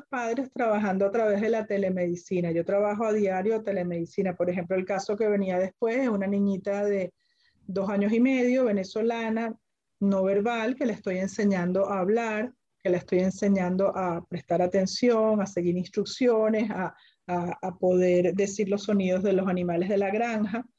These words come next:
Entonces yo, ella me ve por aquí,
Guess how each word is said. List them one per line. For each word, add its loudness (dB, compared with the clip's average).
Entonces 0
yo, 2
ella 2
me 2
ve 2
por -2
aquí, -2